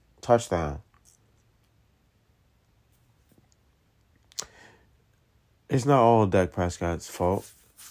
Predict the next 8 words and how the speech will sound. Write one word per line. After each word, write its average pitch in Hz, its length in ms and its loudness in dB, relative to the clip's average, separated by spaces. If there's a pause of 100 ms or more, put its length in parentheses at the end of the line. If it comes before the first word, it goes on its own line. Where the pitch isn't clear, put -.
(240)
Sometimes 101 480 2
Dak 101 220 2
Prescott 98 580 0
do 110 380 4 (840)
be 101 140 -4
making 92 520 -4
ill-advised 92 560 0
mistakes, 107 720 0